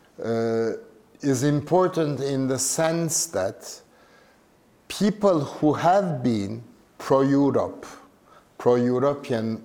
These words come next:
values, can be kept as hostages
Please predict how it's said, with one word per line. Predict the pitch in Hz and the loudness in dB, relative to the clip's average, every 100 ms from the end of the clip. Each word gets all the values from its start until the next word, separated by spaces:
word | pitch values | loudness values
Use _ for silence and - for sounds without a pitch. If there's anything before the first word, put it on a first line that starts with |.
| - | -12
values, | 110 101 135 143 113 92 107 113 - - - - _ _ | -8 0 2 2 -2 -4 -6 -8 -12 -18 -20 -20 _ _
can | - 139 147 151 | -4 0 0 2
be | 165 | 0
kept | 160 165 175 180 - | 0 0 0 -2 -4
as | 147 143 143 123 - - | 0 2 2 -2 -6 -8
hostages | - 156 165 - - 104 95 98 - - | -4 2 2 0 -2 -4 -4 -4 -4 -6